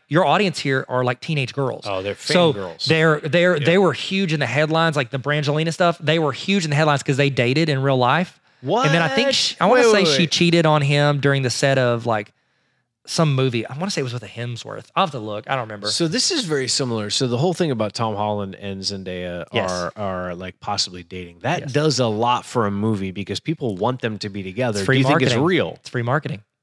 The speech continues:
Speaker 1: Also,
Speaker 2: Oh
Speaker 1: they're talking
Speaker 2: my
Speaker 1: about your movie and you don't have to
Speaker 2: gosh.
Speaker 1: pay
Speaker 2: Yeah.
Speaker 1: one magazine.
Speaker 2: Yeah,
Speaker 1: And
Speaker 2: you
Speaker 1: there
Speaker 2: don't have to.
Speaker 1: are articles online, a magazine. Sorry, articles online.
Speaker 2: T M Z.
Speaker 1: All that stuff. Okay. They, um, they were released to come out against the Harry Potter movie, and the Harry Potter pushed it,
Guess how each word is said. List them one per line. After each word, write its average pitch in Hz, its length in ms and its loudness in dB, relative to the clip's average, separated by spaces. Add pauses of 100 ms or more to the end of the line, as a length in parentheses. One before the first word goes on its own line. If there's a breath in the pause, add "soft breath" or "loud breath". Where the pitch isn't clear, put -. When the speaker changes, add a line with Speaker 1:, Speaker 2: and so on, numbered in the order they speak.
(160)
Speaker 1:
Also, 123 400 0
Speaker 2:
Oh - 100 -12
Speaker 1:
they're 139 120 6
talking 135 300 2
Speaker 2:
my - 20 2
Speaker 1:
about 135 160 2
your 131 100 0
movie 135 360 4
and 120 120 -2
you 135 60 0
don't 156 140 4
have - 100 -6
to - 40 -12
Speaker 2:
gosh. 120 60 0
Speaker 1:
pay 113 60 2
Speaker 2:
Yeah. 98 120 0
Speaker 1:
one 139 140 0
magazine. 139 340 0
Speaker 2:
Yeah, 92 120 -2
Speaker 1:
And - 40 -2
Speaker 2:
you - 40 -4
Speaker 1:
there 123 140 2
Speaker 2:
don't 104 140 -6
have 104 100 -10
to. - 40 -14
Speaker 1:
are 127 80 4
articles 139 280 0
online, 127 400 -2
a - 20 -16
magazine. 98 540 -10 (200 soft breath)
Sorry, 120 340 -4 (120)
articles 139 320 4
online. 127 120 4
Speaker 2:
T 147 120 4
M 160 60 0
Z. 151 420 -2
Speaker 1:
All 131 160 6
that 139 160 4
stuff. 120 400 2 (400 soft breath)
Okay. 156 320 2 (320 loud breath)
They, 165 280 4
um, 139 520 2
they 156 200 4
were 156 140 6
released 156 420 4
to - 40 -6
come 170 160 4
out 156 100 4
against 143 240 2
the 139 60 2
Harry 139 140 4
Potter 160 220 4
movie, 165 200 6
and 143 80 2
the 120 40 0
Harry 139 160 4
Potter 131 220 2
pushed - 380 -2
it, - 160 -2